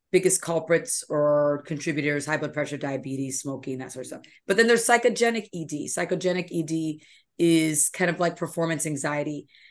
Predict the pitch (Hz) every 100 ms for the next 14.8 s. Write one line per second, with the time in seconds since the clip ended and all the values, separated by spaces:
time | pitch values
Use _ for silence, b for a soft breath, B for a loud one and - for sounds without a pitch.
0 | b - - 185 175 170 170 170 180 180
1 | 175 - 180 170 165 - 196 185 185 185
2 | 175 - _ - 180 170 156 - 147 165
3 | 180 - 160 160 156 160 - 160 - 156
4 | 151 147 - b b b b _ _ _
5 | - 175 190 185 185 185 - _ - 165
6 | 180 165 170 160 160 156 139 147 135 131
7 | 135 160 160 143 147 143 151 147 143 b
8 | b b _ 156 147 143 151 - 170 170
9 | - 208 180 185 170 160 160 - - -
10 | 202 202 196 190 160 156 - - 143 143
11 | 143 - - 170 165 - 185 175 - -
12 | - - _ _ _ 214 190 226 214 226
13 | 196 185 - 196 190 175 175 - 175 170
14 | 175 160 170 156 - 156 151 143